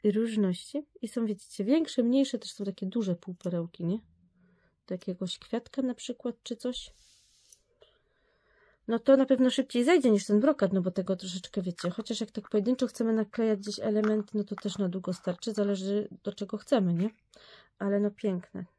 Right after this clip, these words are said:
to jest, więc strasznie się cieszę, bo to, wiecie, było na mojej takiej liście, którą bardzo chcę u Asi.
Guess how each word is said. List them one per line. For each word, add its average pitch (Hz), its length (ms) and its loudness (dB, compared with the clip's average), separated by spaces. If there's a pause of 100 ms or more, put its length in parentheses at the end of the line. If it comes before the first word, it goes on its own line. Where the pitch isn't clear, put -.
to 185 120 -8
jest, 180 400 -10
więc 202 200 -10
strasznie 277 360 -2
się - 140 -14
cieszę, 233 360 -4 (180)
bo 220 60 -10
to, 233 280 -6 (200)
wiecie, 208 440 -8
było 233 260 -6
na 233 80 -6
mojej 226 160 -6
takiej 226 300 -8
liście, 220 260 -8
którą 220 240 -4
bardzo 214 260 -4
chcę 240 260 -6 (200)
u 220 100 -2
Asi. 214 320 -4